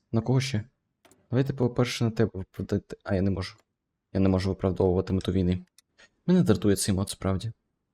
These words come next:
В мене нема відчуття, що я в нього граю. Це мод грає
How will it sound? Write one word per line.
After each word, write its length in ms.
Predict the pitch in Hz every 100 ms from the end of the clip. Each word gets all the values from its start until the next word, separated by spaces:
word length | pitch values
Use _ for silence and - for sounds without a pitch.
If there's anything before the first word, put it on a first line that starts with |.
| _ _ -
В 80 | 117
мене 260 | 110 120
нема 320 | 117 127 - - 107
відчуття, 340 | 113 - -
що 160 | 110 113
я 60 | 107
в 20 |
нього 260 | 107 101
граю. 260 | 101 92 78
Це 180 | - 107
мод 260 | 117 113
грає 360 | 95 92 92